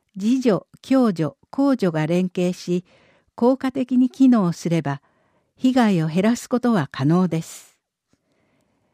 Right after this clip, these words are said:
足立区で毎年実施している防災訓練は、自助、共助、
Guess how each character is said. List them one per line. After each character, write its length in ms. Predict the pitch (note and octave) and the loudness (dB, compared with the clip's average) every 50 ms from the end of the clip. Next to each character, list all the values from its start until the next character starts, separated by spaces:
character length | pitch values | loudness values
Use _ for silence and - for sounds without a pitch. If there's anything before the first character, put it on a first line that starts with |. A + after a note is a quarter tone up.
| _ _ - | _ _ -6
足 220 | F#3+ G3+ G#3 B3+ | -4 0 0 0
立 200 | C4 - - - | 0 -2 -4 -6
区 100 | - G#3+ | -4 -2
で 140 | F3+ F#3 F3+ | 0 0 2
毎 240 | F#3 G3+ A3+ B3 B3 | 2 2 2 2 2
年 280 | B3+ B3+ A#3+ - A#3 | 0 -2 -2 -4 -4
実 140 | A3 A#3+ A#3 | -2 -2 -2
施 220 | - - - A#3+ | -2 -2 -4 -4
し 160 | A3 - - - | -4 -4 -6 -4
て 140 | - A3+ | -2 0
い 100 | A3+ A3 | 0 0
る 120 | G3+ A3 G#3 | -2 -2 -2
防 180 | G3+ G#3 B3 | 0 0 0
災 300 | B3+ - C4 B3 B3 A#3+ | 0 0 0 0 -2 0
訓 260 | - - B3 A#3 G#3 F3+ | 0 2 2 2 4 2
練 240 | E3 D#3 D3+ C#3+ | 2 0 0 0
は、 200 | C#3+ C#3+ D3 D3+ _ _ _ _ _ _ _ _ _ _ _ _ _ G3 | -2 -4 -6 -8 _ _ _ _ _ _ _ _ _ _ _ _ _ -2
自 160 | G#3+ A#3+ B3+ B3 | 0 0 2 2
助、 240 | A3 E3+ C#3+ - _ _ _ _ | 2 0 -2 -2 _ _ _ _
共 300 | - - C4+ C4 A#3 G#3 | -2 0 2 2 2 0
助、 220 | D#3+ - D3+ | 0 -4 -6